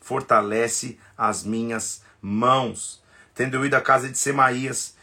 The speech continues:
ele disse, "Vamos juntos à casa de Deus, ao meio do templo. Fechemos as portas, porque virão te, virão te matar, ali de noite virão te matar."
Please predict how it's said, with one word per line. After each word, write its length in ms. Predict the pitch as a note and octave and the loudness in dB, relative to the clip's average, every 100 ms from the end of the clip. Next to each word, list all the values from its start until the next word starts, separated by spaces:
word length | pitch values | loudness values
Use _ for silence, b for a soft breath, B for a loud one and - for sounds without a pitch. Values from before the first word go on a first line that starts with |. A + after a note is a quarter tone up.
| b b - | b b -4
ele 180 | C#3 | -2
disse, 320 | C3+ B2 B2 A#2+ | -2 -2 -4 0
"Vamos 320 | C#3+ E3+ D3+ | 2 2 -2
juntos 280 | D3 D3+ C3 | -4 -2 -4
à 40 | |
casa 300 | - A#2+ G#2 | 0 0 0
de 80 | G#2+ | -6
Deus, 460 | G2+ G2 F#2 - _ _ | -6 -6 -8 -16 _ _
ao 120 | B2+ | -4
meio 300 | C3 C#3 D#3+ | 0 0 0
do 140 | D3 - | 0 -4
templo. 360 | A#2 G#2+ G2 - b b | -6 -6 -10 -20 b b
Fechemos 480 | B2+ A#2+ D#3 F3 D#3+ | -4 0 0 2 2
as 120 | D#3 | 2
portas, 440 | - B2+ A2+ G2+ | 2 2 2 0
porque 260 | - A2+ B2+ | -12 -10 -8
virão 340 | A2+ A#2 C3 | -4 -2 -2
te, 140 | D3 D#3 D3+ - - | -4 -6 -8 -10 -10
virão 300 | A2 A#2 C#3+ | -4 -2 -2
te 100 | C#3 | -2
matar, 480 | D#3+ D3+ - A#2 A2+ | -2 0 2 2 2
ali 280 | A2 A2 C3 | 0 0 -2
de 120 | C3+ | -4
noite 480 | B2 A2 A2 - G#2+ b b | -2 0 -2 -6 -12 b b
virão 300 | G2 A#2+ A2 | -6 -2 -2
te 140 | G#2+ G#2+ | -2 -4
matar." 480 | G#2 - G2+ F2+ | -4 -2 -6 -6